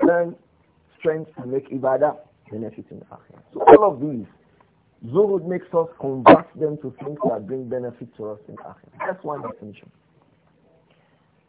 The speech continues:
From those who also mentioned a definition is Sheikh Salih Fawzan Al-Fawzan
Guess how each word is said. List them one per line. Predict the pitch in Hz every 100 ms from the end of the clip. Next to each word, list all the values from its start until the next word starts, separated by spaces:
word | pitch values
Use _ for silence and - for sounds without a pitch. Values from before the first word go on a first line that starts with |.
| _
From | - 151
those | 170 196 175
who |
also | 151 151 151
mentioned | 143 135 135 131 135 127
a | 123 113 107
definition | 107 - 120 120 113 107
is | 95 104 - _ _ -
Sheikh | 139 127 117 - _ _ _ _ _ _
Salih | 131 135 117 -
Fawzan | 117 110 120 117
Al-Fawzan | 110 104 95 95 98